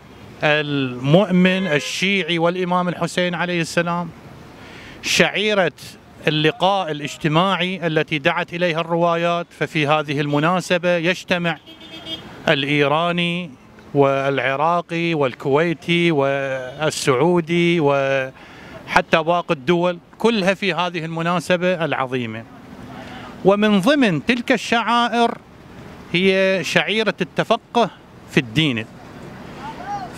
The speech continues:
فارتأت المؤسسات الدينية، ونحن اليوم هنا أمام، آه، جامعة الكفيل، وبإشراف مباشر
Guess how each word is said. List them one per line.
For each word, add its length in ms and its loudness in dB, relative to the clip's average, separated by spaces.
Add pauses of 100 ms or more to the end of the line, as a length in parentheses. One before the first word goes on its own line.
فارتأت 840 0 (640)
المؤسسات 880 2
الدينية، 720 0 (760)
ونحن 300 0
اليوم 380 0
هنا 420 -2 (320)
أمام، 440 2 (840)
آه، 680 0
جامعة 540 0
الكفيل، 640 0 (760)
وبإشراف 680 2 (140)
مباشر 640 2